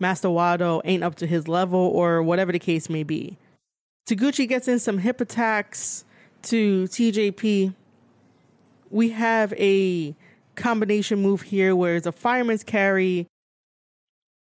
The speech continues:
into fireball, which is a-, Akira running at the opponents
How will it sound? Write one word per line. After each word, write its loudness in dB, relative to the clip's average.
into 2
fireball, 0
which 0
is 0
a-, -2
Akira 0
running 0
at -2
the 0
opponents -2